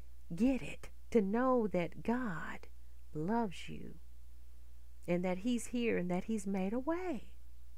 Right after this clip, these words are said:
Hmm? What does he have to do? <laughs> Yeah, that's a good question, isn't it? It sure is. But we know the answer.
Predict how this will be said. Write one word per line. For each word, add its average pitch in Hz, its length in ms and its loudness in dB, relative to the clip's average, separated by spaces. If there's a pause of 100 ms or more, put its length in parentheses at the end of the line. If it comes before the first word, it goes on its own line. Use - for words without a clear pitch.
(460)
Hmm? 330 220 0 (320)
What 427 160 4
does 392 160 4
he 311 100 4
have 285 300 2
to - 100 0
do? 415 480 0 (420)
<laughs> 453 100 2 (1200)
Yeah, 254 440 2 (360)
that's 269 220 -2
a 170 60 -2
good 208 280 -2
question, 190 540 -2
isn't 175 320 -2
it? 147 140 -6 (1120)
It 160 120 -4
sure 196 340 -2
is. 185 580 0 (840)
But 156 120 2
we 233 200 4
know 214 300 2
the 160 300 0
answer. - 560 -2